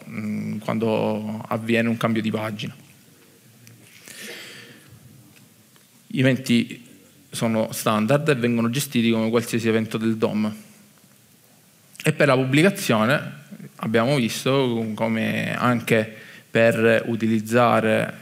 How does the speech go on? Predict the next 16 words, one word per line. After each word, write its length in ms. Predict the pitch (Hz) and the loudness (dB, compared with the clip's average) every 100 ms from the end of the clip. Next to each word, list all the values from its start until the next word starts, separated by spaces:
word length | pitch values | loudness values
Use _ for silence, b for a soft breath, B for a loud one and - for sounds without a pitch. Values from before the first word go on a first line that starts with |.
| - | -8
il, 800 | 107 110 110 - 110 - 110 113 | -2 -2 -2 -4 -6 -8 -10 0
l'Interportal 760 | 131 131 135 - 131 123 117 | 2 4 2 0 -2 0 -4
Communication 680 | - 123 120 135 131 120 113 | -2 -2 0 0 0 -4 -4
sulla, 920 | 113 117 117 113 113 110 107 110 113 117 | -4 -2 0 0 0 -2 -4 -6 -10 -8
sulla 240 | 117 123 | 0 0
F 160 | 123 120 | 0 -2
R 60 | |
A 480 | 113 110 107 110 110 - - _ | 0 0 -2 -4 -6 -14 -20 _
sei 220 | - 131 | -6 -4
due, 320 | 120 107 117 180 B B B B B B | -2 0 0 0 B B B B B B
utilizzavamo 560 | 139 151 139 131 117 | 0 0 2 2 4
il 100 | 120 | 2
metodo 640 | 123 123 117 110 110 123 - | 2 2 2 0 2 0 0
fire 720 | - 131 113 123 147 170 - - | 0 2 4 4 2 0 -2 -4
event 340 | 120 117 110 | 0 0 0
name 520 | 123 110 107 120 170 | 0 0 0 -2 -2